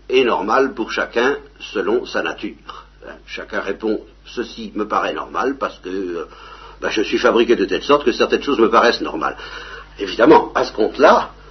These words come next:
on ira très loin. Et saint Thomas dirait, ben oui, pour un monstre, la monstruosité est normale.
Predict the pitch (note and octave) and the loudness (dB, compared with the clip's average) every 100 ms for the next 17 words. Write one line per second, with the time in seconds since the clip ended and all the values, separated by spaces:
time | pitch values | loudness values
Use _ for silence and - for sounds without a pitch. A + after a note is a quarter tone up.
0 | - - G2+ F2 D#3 - B2+ D3+ A#2+ - | -20 -4 -2 2 2 4 6 8 6 2
1 | - - G2+ F#2 A#2 A2 - G2 E3 - | -14 -8 -6 -4 -2 -2 2 6 8 6
2 | F#2 G2 E3 - - C3 F3 C#3 - F2+ | 2 4 6 4 -4 -6 -2 2 4 4
3 | G2+ E3 A3+ - - - - - - A#2 | 8 8 8 2 -10 -16 -18 -20 -14 -4
4 | A#2 D#3 E3 - C3 G#2+ G2+ F3+ F#3 F#3+ | 2 4 4 2 0 0 0 2 4 6
5 | F3 E3 A#2+ - | 4 2 0 0